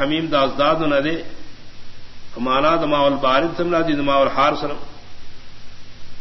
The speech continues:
نو مراد نہ فدی مقام کی مطلق مختصر۔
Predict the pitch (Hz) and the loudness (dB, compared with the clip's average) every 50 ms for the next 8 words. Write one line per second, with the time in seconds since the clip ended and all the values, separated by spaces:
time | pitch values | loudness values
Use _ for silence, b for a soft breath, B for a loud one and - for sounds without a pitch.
0 | - - - - - - - 113 120 120 127 139 147 165 170 165 165 165 160 147 | -6 -8 -8 -10 -10 -8 -6 -4 -2 0 2 4 4 4 2 2 0 -2 -2 -2
1 | 139 139 131 139 135 135 127 - - 147 160 160 170 165 - 165 156 160 160 147 | 0 0 0 0 0 0 0 0 2 2 2 2 0 0 -2 0 0 0 0 -2
2 | 160 160 156 147 143 143 131 123 - 127 127 123 - 135 | -4 -4 -2 0 0 0 0 0 0 -2 -2 -2 0 -2